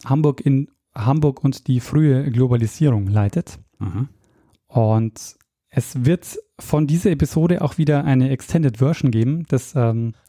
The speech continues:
Speaker 1: <laughs> hatten wir jetzt
Speaker 2: Das
Speaker 1: auch
Speaker 2: hast du
Speaker 1: schon
Speaker 2: jetzt
Speaker 1: mal.
Speaker 2: abgeschaut, gell?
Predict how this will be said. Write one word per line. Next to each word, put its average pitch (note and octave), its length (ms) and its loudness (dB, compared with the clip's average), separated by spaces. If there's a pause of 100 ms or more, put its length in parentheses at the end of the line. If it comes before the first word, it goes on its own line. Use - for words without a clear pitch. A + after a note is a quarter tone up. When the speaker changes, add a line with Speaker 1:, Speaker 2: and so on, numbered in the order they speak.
(300)
Speaker 1:
<laughs> - 560 -12
hatten - 220 -4
wir C3+ 100 2
jetzt B2 180 -2
Speaker 2:
Das B2+ 80 2
Speaker 1:
auch C3+ 40 2
Speaker 2:
hast - 80 -8
du E3 60 4
Speaker 1:
schon C3+ 80 2
Speaker 2:
jetzt D#3 80 -2
Speaker 1:
mal. C#3 60 0
Speaker 2:
abgeschaut, G2+ 520 -4
gell? B2+ 180 0